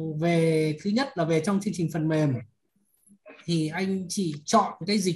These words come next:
vụ đấy nó nằm ở nhóm nào thì nó tự động nó sẽ tính ở cái nhóm đó. Do anh thiết lập cái mã ban đầu. Thì cái vấn đề này chúng ta cần phải, ờ, lưu ý, không có chúng ta bị sẽ tính sai cái thân, phần thuế chúng ta phải, ờ, phải nộp.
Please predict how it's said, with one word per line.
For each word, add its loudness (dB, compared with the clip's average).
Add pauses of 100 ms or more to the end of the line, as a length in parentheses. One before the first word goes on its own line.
vụ -2
đấy 0
nó 0
nằm 0
ở -2
nhóm 0
nào 2
thì 2
nó 0
tự 0
động -2
nó -2
sẽ -2
tính 0
ở -2
cái -4
nhóm 2
đó. 4 (920)
Do 4
anh 4
thiết 2
lập 4
cái 0
mã 0
ban 2
đầu. 2 (560)
Thì -6
cái -2
vấn -4
đề 4
này 6
chúng 2
ta 2
cần 0
phải, -2
ờ, -4
lưu 4
ý, 4
không -4
có 0
chúng 0
ta 0
bị -4
sẽ -6
tính -2
sai 0
cái 2
thân, -2
phần 0
thuế 0
chúng -2
ta 0
phải, -6 (120)
ờ, -10
phải -6
nộp. -2